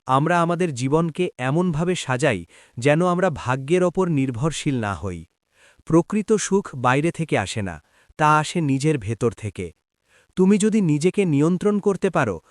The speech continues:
তবে কোনো কিছুই তোমাকে বিচলিত করতে পারবে না। নিজের মনকে এমনভাবে তৈরি করো যেন তা যে কোনো পরিস্থিতির মোকাবিলা করতে পারে। মনে রেখো, আগুন যেমন সোনাকে পরীক্ষা করে,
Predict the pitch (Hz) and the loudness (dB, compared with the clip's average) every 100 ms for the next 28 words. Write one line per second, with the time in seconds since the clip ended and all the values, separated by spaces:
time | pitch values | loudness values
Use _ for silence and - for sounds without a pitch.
0 | _ _ 165 175 - 156 190 190 196 - | _ _ 0 0 0 0 0 0 -2 -2
1 | 208 165 156 156 151 127 170 165 160 139 | -2 -2 -2 -2 -2 -2 0 0 0 -2
2 | 117 - 110 101 87 90 85 78 _ _ | -2 -4 -4 -4 -4 -8 -10 -16 _ _
3 | _ _ _ 127 131 147 180 147 139 156 | _ _ _ 0 0 2 2 2 2 0
4 | - 175 - 120 135 165 143 160 165 131 | 0 -2 -2 -2 0 0 0 -2 0 0
5 | 139 165 175 131 90 - _ _ 139 151 | 0 0 2 0 -2 -10 _ _ 0 2
6 | 180 202 170 123 160 202 208 202 143 160 | 2 2 0 0 -2 0 0 0 0 0
7 | - - 185 180 135 123 139 127 113 107 | -2 -6 -4 -2 -2 0 0 0 -2 -4
8 | - 104 87 85 76 _ _ _ _ _ | -6 -8 -8 -10 -16 _ _ _ _ _
9 | _ 127 143 147 117 - 82 - _ _ | _ 0 2 4 2 -4 -14 -16 _ _
10 | _ - 127 147 196 208 196 196 202 - | _ 0 2 4 4 4 4 2 0 -2
11 | - 147 165 190 160 151 - - 156 131 | -2 0 0 -2 0 -2 -2 -6 -2 -2
12 | 90 | -2